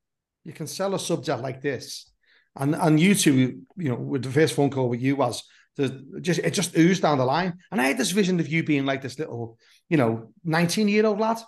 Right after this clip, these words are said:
'cause you, you were that enthusiastic, and it was just bouncing off the phone. Do you know what I mean? So when I first got to do it, I was thinking, "Fucking hell, he's not,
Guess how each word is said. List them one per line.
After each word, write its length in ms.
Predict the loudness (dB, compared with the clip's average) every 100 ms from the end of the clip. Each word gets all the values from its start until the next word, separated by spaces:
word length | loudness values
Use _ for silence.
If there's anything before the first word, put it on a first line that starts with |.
| -14
'cause 80 | -12
you, 80 | -10 -4
you 120 | -2
were 60 |
that 180 | 0 -2
enthusiastic, 680 | -4 -4 -4 -4 -6 -8 -4
and 260 | -4 -4 -10 -18 -14 -6
it 100 | 0
was 120 | 2
just 220 | 2 2
bouncing 360 | 2 2 2 0
off 100 | -2
the 60 |
phone. 240 | 2 2 4
Do 60 |
you 60 | 4
know 60 | 4
what 60 |
I 40 | 4
mean? 220 | 2 -4 _ _ _
So 100 | 2
when 100 | 4
I 40 |
first 300 | 6 4 4
got 180 | 0 -2
to 60 | 0
do 80 | 0
it, 20 |
I 20 |
was 80 | -2
thinking, 220 | -6 -10 _
"Fucking 140 | -10 -6
hell, 140 | -4
he's 120 | 0
not, 260 | 0 -2